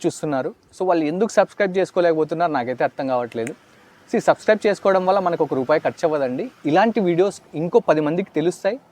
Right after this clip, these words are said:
మీరు సబ్స్క్రైబ్ చేసుకొని లైక్ చేయడం వల్ల ప్లీజ్, ఆ, ఇలాంటి, అంటే ఇంత మంచి దేవాలయాల గురించి నేను ఇంత కష్టపడుతున్నా, మీరు ఒకసారి నా వీడియోస్ చూస్తే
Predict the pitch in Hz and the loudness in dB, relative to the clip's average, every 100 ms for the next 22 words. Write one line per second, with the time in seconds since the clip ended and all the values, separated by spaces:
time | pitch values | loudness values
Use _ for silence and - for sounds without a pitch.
0 | _ 143 156 160 - 190 185 175 151 160 | _ -6 -4 -4 -2 -2 0 -2 -2 -2
1 | 165 139 131 - 156 143 135 131 175 - | -2 0 -2 0 0 0 -2 -2 -4 -2
2 | 156 220 - _ _ _ _ _ _ - | -2 -2 -4 _ _ _ _ _ _ -4
3 | 117 117 120 _ _ _ _ _ 160 156 | 0 0 -2 _ _ _ _ _ 0 4
4 | 160 156 160 156 160 180 190 165 170 185 | 4 0 0 2 2 0 -2 -2 -2 -2
5 | 185 233 175 175 185 180 175 156 160 165 | -2 -2 2 4 4 4 2 0 0 -2
6 | 180 170 160 139 143 156 131 165 160 165 | -4 -4 -2 -2 -2 -2 -2 0 2 2
7 | 165 151 165 226 _ _ _ _ _ - | 0 -2 -4 -8 _ _ _ _ _ -2
8 | 185 202 - 233 214 175 160 202 - 185 | 2 4 4 4 4 2 2 0 2 0
9 | - 175 | 2 0